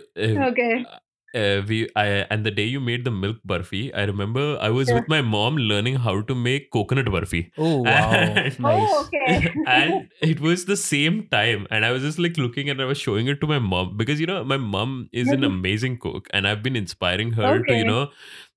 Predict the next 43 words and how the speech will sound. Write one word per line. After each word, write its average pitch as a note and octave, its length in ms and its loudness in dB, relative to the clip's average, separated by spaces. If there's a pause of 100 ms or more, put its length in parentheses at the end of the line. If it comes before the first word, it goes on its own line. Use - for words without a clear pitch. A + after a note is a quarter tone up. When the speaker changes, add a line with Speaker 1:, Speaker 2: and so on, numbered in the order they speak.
(120)
Speaker 1:
do E3 140 -2
something D3+ 420 0
like, D3 240 0 (260)
you A2 140 0
know, D3+ 300 0 (120)
how D3+ 120 4
you D#3+ 220 2
would B2 240 0
do, E2 100 0 (240)
you - 80 -4
know, G2+ 220 0
how F#2+ 140 0
you're F#2+ 340 0
blogging E2+ 500 -4
Speaker 2:
Correct. D#2+ 120 0
Speaker 1:
or E2 60 0
Speaker 2:
I - 20 -4
think E2 200 -2
Speaker 1:
Instagramming - 500 0
and - 100 2
Speaker 2:
all G5+ 140 2
Speaker 1:
stuff. E5+ 180 2
Speaker 2:
moms, D4 300 0 (220)
I C4 100 2
think G#4+ 260 -2
all B3+ 400 2
moms C#4+ 400 -2
are A#3+ 120 4
amazing, A3 760 0 (100)
amazing B3+ 420 -2
and A#3+ 120 0
amazing A#3+ 340 2
Speaker 1:
Of - 80 -10
Speaker 2:
cooks C3+ 300 0
Speaker 1:
course. - 20 0
Speaker 2:
as - 200 0
well. - 140 0
Speaker 3:
I D#3 240 4 (100)
would, C3+ 360 2
uh, B2+ 320 2
<laughs> G3+ 720 2
Speaker 2:
Yeah. G3+ 340 4
Speaker 3:
disagree F#3 520 2